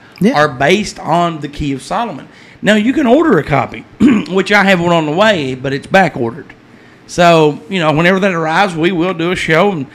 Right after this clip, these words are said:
Speaker 2: flip through some of it, and I might get back here and be like, "Make a, like a high, make a hiney old," <laughs> you know. So,
Speaker 1: I'm
Speaker 2: but,
Speaker 1: all
Speaker 2: uh,
Speaker 1: for it. I'm, I'm game for it.
Speaker 2: Um,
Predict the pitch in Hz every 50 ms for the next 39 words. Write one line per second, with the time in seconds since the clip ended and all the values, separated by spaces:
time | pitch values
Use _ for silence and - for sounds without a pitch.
0 | - - - - - - - 156 190 190 - 196 196 185 - - 185 180 170 170
1 | 180 185 - - 160 139 135 156 175 180 175 170 156 165 170 180 170 170 175 170
2 | - 165 170 180 185 190 190 185 160 165 165 165 160 156 151 147 139 175 202 175
3 | 196 202 208 185 190 151 175 196 196 190 202 202 208 202 170 160 160 190 190 190
4 | 190 196 190 170 143 139 135 143 160 131 156 160 - 147 - - - 165 160 147
5 | - - - 1077 - - - 762 - - - - - - - - - - 165 139
6 | 120 110 123 117 - - - - - - - - - 147 143 151 - - 202 214
7 | 220 - - 202 208 190 165 156 147 143 135 123 - 240 247 277 240 147 101 78
8 | 110 151 180 185 170 156 175 220 233 180 180 185 208 190 165 147 117 117 107 101
9 | 90 - - - - - 110 175 190 196 185 170 156 143 135 127 127